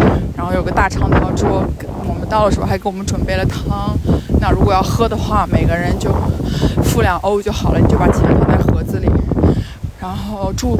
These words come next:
宿的话是十五块，包含了今天早上的一个简单的早餐，就很舒服。然后我今天早上起来给申教发信息，他问我腿累不累，我说腿还好，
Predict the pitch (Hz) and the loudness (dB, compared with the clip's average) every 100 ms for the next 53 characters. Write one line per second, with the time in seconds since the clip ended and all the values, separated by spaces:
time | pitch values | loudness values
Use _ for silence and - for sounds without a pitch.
0 | - - 220 - 202 202 - 202 196 127 | 0 2 0 0 -2 -4 -6 -6 -8 -8
1 | - 175 - - - - 208 202 190 165 | -8 -4 -2 -2 -2 -2 0 0 -2 -2
2 | 175 180 - - - 196 190 185 175 165 | 0 0 -4 -6 -10 -8 -8 -8 -8 -8
3 | 165 170 165 175 - 175 170 170 175 - | -8 -6 -6 -6 -6 -6 -6 -6 -10 -12
4 | - 185 - - - - - - - 226 | -16 -18 -20 -20 -20 -20 -20 -20 -8 -8
5 | 202 185 - 220 208 190 175 - 190 190 | -6 -10 -6 -6 -6 -8 -8 -12 -14 -8
6 | 226 208 - - - - - - - - | -6 -6 -8 -20 -20 -18 -16 -16 -18 -16
7 | - 226 214 262 262 254 254 262 - - | -4 0 2 4 2 0 0 -2 -2 -6
8 | 170 175 - - - - - - - 180 | -6 -8 -14 -20 -20 -20 -18 -18 -10 -8
9 | - 214 208 220 208 208 - - - - | -6 -2 -2 0 -2 -2 -6 -16 -20 -20
10 | - - - - - - 208 185 202 196 | -20 -20 -20 -20 -12 -6 -4 -4 -6 -2
11 | 220 233 185 180 - - 170 190 220 170 | 0 2 0 -4 -8 -2 0 2 -2 -2
12 | 156 - - - 196 190 226 233 - 180 | -4 -6 -18 -10 -6 -2 0 0 0 -4
13 | 160 170 185 180 | -4 -6 -4 -6